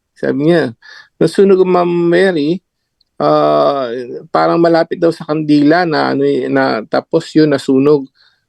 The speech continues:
Ang itim po ngayon, pe-, pero nakatayo pa at may forma pa. Pero hanggang ngayon, di, di na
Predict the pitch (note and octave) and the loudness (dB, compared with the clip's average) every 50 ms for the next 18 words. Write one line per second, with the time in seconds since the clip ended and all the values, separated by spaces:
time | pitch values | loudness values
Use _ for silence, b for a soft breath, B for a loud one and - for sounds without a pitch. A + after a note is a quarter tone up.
0 | _ _ _ _ - C3 C3+ C3+ D3+ D#3+ - - F3+ F3+ - - E3+ E3+ E3 E3 | _ _ _ _ -4 -4 -2 0 -2 0 0 0 -2 0 0 2 2 2 4 2
1 | E3+ F3+ E3+ D#3+ D3+ - - C3 B2 - F3+ F#3 G3+ F#3+ E3+ E3 E3 E3+ D#3+ C#3+ | 2 2 2 0 -2 -2 -4 -4 -2 0 0 2 2 4 4 4 4 4 2 0
2 | G#2+ G#2 B2+ C3 D3+ E3+ D#3+ F3 E3+ - F3 E3+ E3 E3+ F3 F3 - - D3+ C#3+ | -4 -8 -10 -8 -8 -6 -6 -6 -4 -2 0 2 4 4 2 2 0 0 0 0
3 | C#3 - - D3 D3 D3 - - C#3+ C3+ C3+ C#3 D#3 F3 F3+ - - A#2+ A#2 A#2+ | 0 -2 -4 -4 -6 -4 -4 -2 0 0 0 0 -2 -4 -4 -4 -4 -4 -4 -4
4 | - _ _ b b b b b b _ _ _ _ _ _ _ - D#3 E3 F3 | -8 _ _ b b b b b b _ _ _ _ _ _ _ 0 2 2 2
5 | F3 E3+ E3+ E3+ E3+ E3+ F3 E3+ F3 F3 F3 F3 E3 D#3 D3 C#3+ D3+ D3+ D#3 D3+ | 2 2 0 0 0 2 2 2 2 2 4 4 4 2 2 2 0 0 2 2
6 | D3+ C#3 A#2+ G2 G2 - - - F3 D3 C#3+ D#3 E3+ E3 E3 E3 | 0 0 -2 -2 -4 -8 -12 -12 -4 0 2 4 4 4 4 4